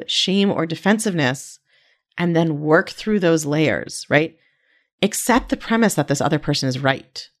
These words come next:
or that your own thoughts, <laughs> critical thoughts about yourself are right. What if they're right? What are you making that mean? If you're defensive, it's because you are believing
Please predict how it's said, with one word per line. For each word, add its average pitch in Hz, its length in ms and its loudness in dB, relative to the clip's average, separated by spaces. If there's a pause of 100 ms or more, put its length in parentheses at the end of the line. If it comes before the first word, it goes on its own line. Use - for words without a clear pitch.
(180)
or 151 140 2
that 147 140 2
your 160 140 0
own 160 140 0
thoughts, - 420 0
<laughs> - 20 -12
critical 190 300 0
thoughts 185 240 0
about 131 140 0
yourself 160 240 0
are 147 100 0
right. 131 400 0 (460)
What 220 200 0
if - 140 -2
they're 294 160 2
right? - 500 -2 (280)
What 165 260 2
are 185 60 4
you 180 140 0
making 147 300 -2
that 113 160 2
mean? 73 380 -6 (340)
If - 180 -8
you're 165 120 2
defensive, 202 540 2
it's 160 140 -2
because 147 460 0
you 151 140 0
are 127 160 2
believing 143 880 0